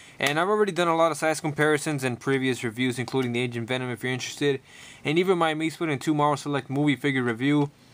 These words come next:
in which I did compare him to the Spider-Man figure, 'cause I really don't wanna take them out of the pose, man. That looks really good.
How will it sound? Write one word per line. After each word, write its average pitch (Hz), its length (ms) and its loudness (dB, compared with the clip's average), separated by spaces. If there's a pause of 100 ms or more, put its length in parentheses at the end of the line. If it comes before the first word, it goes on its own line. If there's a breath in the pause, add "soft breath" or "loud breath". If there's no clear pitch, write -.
(140)
in 139 80 -2
which 139 160 0
I 143 60 2
did 147 200 0
compare 139 320 0
him 131 80 -2
to 131 100 -4
the 120 80 -2
Spider-Man 143 420 0
figure, 139 260 -2
'cause 120 160 -8
I 123 60 0
really 170 300 2
don't 165 200 0
wanna 147 180 0
take 139 220 -6
them 135 120 -6
out 135 120 -2
of 123 80 0
the 117 40 -4
pose, 123 300 -2
man. 120 140 -2
That 117 80 -2
looks 113 200 -10
really 113 200 -6
good. 123 260 0